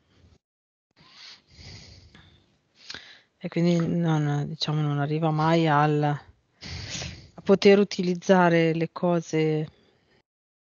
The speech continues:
mm, verso cui va in maniera profonda e quindi in maniera completamente efficace, ma sempre un po' così, no? E qui ci sono di mezzo tanto gli E D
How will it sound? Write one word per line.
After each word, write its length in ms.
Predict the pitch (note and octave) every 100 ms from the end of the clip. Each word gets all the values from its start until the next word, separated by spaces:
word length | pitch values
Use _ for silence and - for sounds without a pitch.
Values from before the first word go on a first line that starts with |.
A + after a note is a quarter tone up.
| _ -
mm, 340 | F3 E3+ D#3+
verso 340 | E3+ E3+ - F3
cui 240 | - G3
va 400 | F#3+ F3+ F3+ G#3+
in 120 | F#3+ F3+
maniera 400 | F3 E3+ E3+ F3+
profonda 680 | - F3 - D#3+ D3+ D#3 E3+
e 60 |
quindi 420 | - E3 E3 D#3+ D#3 - - _
in 120 | F3
maniera 540 | E3+ E3+ E3+ F3 F3 E3+
completamente 760 | - E3 D#3+ E3 E3 E3 D#3+ D#3
efficace, 840 | - D#3+ - D3 C3 - - C#3 - _ _ _ - - _ -
ma 120 | D#3+
sempre 380 | - E3 D#3 D#3
un 80 | D#3
po' 140 | D3
così, 380 | - D#3+ - D3+
no? 260 | D3+ F3+ A3+
E 120 | F3+
qui 160 | - A#3
ci 140 | -
sono 260 | G3+ F3+ E3+
di 120 | E3+
mezzo 360 | E3 E3 - E3
tanto 380 | E3+ E3+ F3+ F#3+
gli 140 | E3+
E 60 |
D 60 | D#3